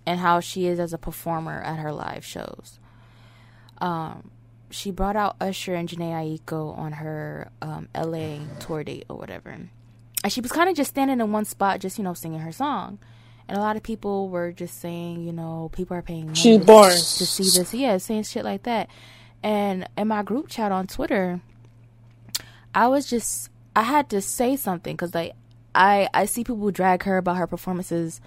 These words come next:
Speaker 1: a lot, but at the same time, y'all niggas give Bryson Tiller his fucking flowers.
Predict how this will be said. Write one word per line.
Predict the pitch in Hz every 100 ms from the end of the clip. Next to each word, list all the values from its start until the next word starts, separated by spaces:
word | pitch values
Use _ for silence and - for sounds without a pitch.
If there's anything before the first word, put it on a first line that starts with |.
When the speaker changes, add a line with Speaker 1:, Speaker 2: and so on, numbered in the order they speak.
| - - - - -
Speaker 1:
a | -
lot, | 170 165 220 202 - - - - - - - - - - - - - -
but | 170 214
at | 214
the | 156
same | - 220 220 196
time, | 202 233 220 175 165 170
y'all | 165 190 214
niggas | 226 196 -
give | 185
Bryson | 165 175 175
Tiller | 160 214 202
his | 170 160
fucking | - 175 - 143
flowers. | - 202 247 226 - 170